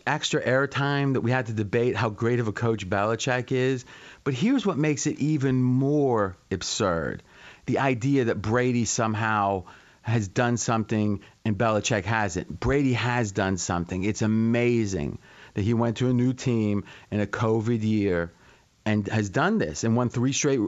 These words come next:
uh, road games to get to the Super Bowl. This is amazing. It is a real capper,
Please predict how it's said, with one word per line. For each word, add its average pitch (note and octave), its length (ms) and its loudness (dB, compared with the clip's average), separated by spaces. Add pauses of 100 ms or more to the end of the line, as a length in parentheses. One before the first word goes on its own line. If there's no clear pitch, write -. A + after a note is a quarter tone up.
(180)
uh, A2+ 140 2
road B2+ 280 2
games D#3+ 380 0
to B2+ 60 -4
get C3+ 160 -2
to D3+ 80 0
the C3+ 120 0
Super D#3 300 0
Bowl. F#3 180 0
This D3+ 240 -2
is F#3+ 60 2
amazing. F#3 800 0 (340)
It B2+ 220 0
is B2+ 200 2
a A#2 120 4
real B2 400 2
capper, A#2 680 -2